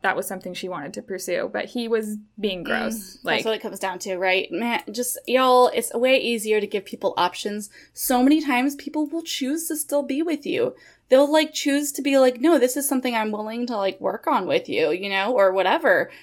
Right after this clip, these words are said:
Speaker 2: whenever it is in these, like, your intimate relationships. But when you don't tell them, you know.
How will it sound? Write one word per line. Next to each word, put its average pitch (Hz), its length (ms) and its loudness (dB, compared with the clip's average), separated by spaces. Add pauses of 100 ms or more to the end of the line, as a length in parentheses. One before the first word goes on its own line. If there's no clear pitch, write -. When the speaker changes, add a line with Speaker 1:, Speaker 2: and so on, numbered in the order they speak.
Speaker 2:
whenever 240 320 6
it 214 80 6
is 233 200 6
in 185 60 -10
these, 190 140 -8
like, 185 180 -6
your 170 140 -2
intimate 185 320 -6
relationships. 160 800 -6 (320)
But 214 120 -4
when 214 100 -2
you 202 100 -4
don't 208 360 -4 (180)
tell 196 300 0
them, 131 420 -4
you 202 140 -2
know. 170 240 -2